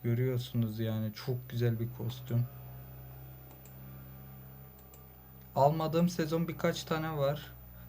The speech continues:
bu oyunda. Ama hadi şunları da açalım.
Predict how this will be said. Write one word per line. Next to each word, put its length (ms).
bu 80
oyunda. 540
Ama 240
hadi 420
şunları 480
da 80
açalım. 520